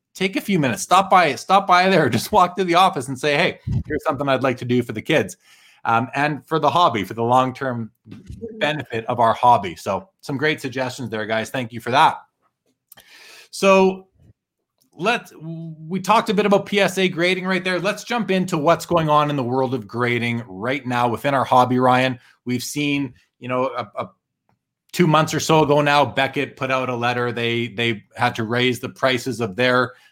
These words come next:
uh, some of their services, and they had to eliminate a service. Now we saw P S A a few days ago send out an email, basically the same thing. They're gonna be ex-, in-, increasing the price of their services. And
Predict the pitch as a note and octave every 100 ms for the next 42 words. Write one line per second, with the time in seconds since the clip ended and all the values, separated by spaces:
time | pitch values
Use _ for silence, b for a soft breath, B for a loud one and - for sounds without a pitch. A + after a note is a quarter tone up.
0 | b A#2+ A2+ G#2+ F#2 - - - C3 A#2+
1 | B2 A2+ E3+ F3+ F3 F3+ F3+ D#3 C3 B2
2 | A#2 A#2+ A#2+ B2+ B2 D#3 D3 B2+ A2+ A2
3 | A2 F#2 F2 - - b b b B2 C#3+
4 | D3+ C#3+ - D3+ C#3+ C#3 - D3 C3+ A#2+
5 | D#3 D3+ D3+ C3+ D#3+ C#3 D3 C3+ C3+ C#3+
6 | C#3 B2+ D3+ C3+ C#3 C3 B2+ B2+ B2+ B2
7 | B2 A2+ A#2+ A#2+ A#2 A2 - A2+ G2 A#2+
8 | G2 G2+ A#2 B2 A#2 A#2 G2 _ A2 -
9 | _ _ _ _ _ A#2 - A#2 - -
10 | - - F#3 E3 D3 B2+ C#3+ C3 C#3 A2+
11 | A2 G2+ - F3+ E3 F3+ E3+ D#3+ - B
12 | B B B B B - C#3+ D3 D3+